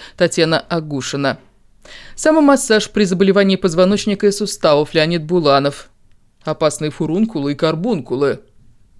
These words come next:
Ваша аптека. Кальций. Музыка как недорогое лекарство. Татьяна Агушина. Рацион. Четырнадцать мифов о еде.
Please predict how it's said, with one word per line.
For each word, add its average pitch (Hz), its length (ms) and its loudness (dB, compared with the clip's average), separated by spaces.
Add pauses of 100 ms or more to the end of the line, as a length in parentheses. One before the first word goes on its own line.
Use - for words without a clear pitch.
(320)
Ваша 151 340 -2
аптека. 165 640 0 (220)
Кальций. 139 720 -4 (260)
Музыка 240 380 0
как - 140 -10
недорогое 185 480 4
лекарство. 165 520 0
Татьяна 175 420 -2
Агушина. 127 520 -8 (600)
Рацион. 190 640 2 (240)
Четырнадцать 233 640 -2
мифов 156 340 -6
о 175 60 2
еде. 135 520 0